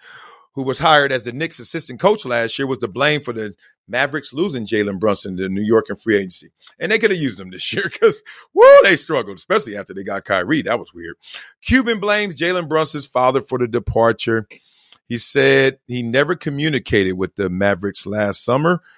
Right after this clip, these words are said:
prior to signing with the Knicks, something he blames on his father, who was hired as an assistant coach one month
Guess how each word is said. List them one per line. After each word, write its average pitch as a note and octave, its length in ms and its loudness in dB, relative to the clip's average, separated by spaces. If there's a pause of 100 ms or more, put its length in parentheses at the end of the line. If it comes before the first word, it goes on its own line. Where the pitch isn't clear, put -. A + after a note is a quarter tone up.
(160)
prior B2+ 260 2
to A2+ 80 -6
signing A#2+ 360 -4
with A2+ 160 -6
the A2+ 100 -6
Knicks, D3+ 360 0
something C#3+ 440 -2
he C#3 100 -2
blames C3 380 -2
on C#3 120 -2
his C3+ 140 -6
father, B2 500 0 (920)
who E3+ 140 6
was C#3+ 240 -2
hired D3+ 500 0
as G2+ 160 -8
an G2+ 100 -8
assistant F#3+ 640 -6
coach F3 340 -4
one G3+ 440 -4
month D4 280 0